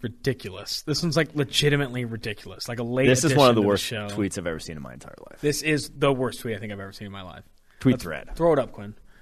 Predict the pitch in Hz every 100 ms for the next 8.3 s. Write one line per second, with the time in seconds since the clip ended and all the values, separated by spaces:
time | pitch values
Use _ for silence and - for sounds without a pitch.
0 | - - - - - - - 131 147 139
1 | 120 123 107 107 107 - - - - 160
2 | 208 214 - - - 117 117 98 87 -
3 | - - 135 131 127 - - - - -
4 | - 165 - 139 151 131 110 110 - 107
5 | 110 120 107 - 104 101 104 - - 87
6 | 87 76 64 71 90 90 135 170 185 175
7 | 127 - 156 151 131 117 - 120 107 -
8 | 104 80 65